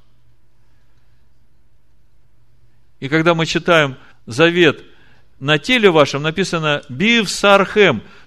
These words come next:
то есть речь идет о внутреннем, не о наружном, а о внутреннем. То есть о внутреннем обрезании, как Павел говорит.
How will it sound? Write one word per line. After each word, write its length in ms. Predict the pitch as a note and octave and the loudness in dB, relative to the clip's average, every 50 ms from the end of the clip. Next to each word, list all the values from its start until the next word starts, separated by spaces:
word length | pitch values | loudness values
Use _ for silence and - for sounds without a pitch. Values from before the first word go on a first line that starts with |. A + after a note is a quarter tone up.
| - - | -6 0
то 100 | F3+ F3+ | 0 0
есть 180 | F3 F3 - - - - - | 0 0 -6 -14 -20 -6 -4
речь 280 | D3+ G3 A3+ F#3+ - | 0 0 0 0 -2
идет 240 | G3 F3+ G3 F#3 G3 | -2 -2 -2 2 2
о 60 | F#3+ | 2
внутреннем, 720 | F3+ F#3 G3 B3 C4+ B3 - F3+ D3+ C3+ A2+ G#2 F2+ D#2 - - - | 2 2 0 0 0 2 2 0 0 0 0 -2 -4 -4 -12 -20 -16
не 240 | F2 G2 D#3 G3 G3 | -8 -2 0 2 2
о 120 | F#3 F3+ | 4 4
наружном, 540 | F#3 G3 A3 C4 C#4 B3+ F3+ D3 D3 C3+ C3+ | 4 4 4 4 2 0 0 -2 -4 -4 0
а 140 | - - - | 2 2 2
о 40 | F3+ | 2
внутреннем. 580 | F3+ F#3 G3 E3 - - G2 F2+ F2 - - - - - - - - - - - - - | 2 2 0 0 0 -4 -8 -8 -10 -12 -16 -20 -20 -20 -20 -20 -20 -20 -20 -20 -14 -6
То 80 | C3+ C#3+ | -6 -6
есть 180 | C3+ - - - - | -6 -6 -12 -10 -6
о 100 | C#3 D3 | -6 -4
внутреннем 460 | E3 G3 A#3 A3+ - D#3 D3 C#3+ C#3 | -2 0 -2 0 -2 -2 -2 -2 -2
обрезании, 500 | C#3 C3 C#3 C#3+ D3+ G3 G3+ F#3+ D#3+ C#3+ | -2 -4 -4 -4 -2 -2 -2 -2 -4 -4
как 220 | - D3 C#3+ C#3+ | -4 -4 -4 0
Павел 260 | E3 E3 D3 A#2+ A2 | 0 2 2 2 0
говорит. 340 | G2 F#2 F2 E2 - - - | -2 -4 -6 -8 -8 -12 -18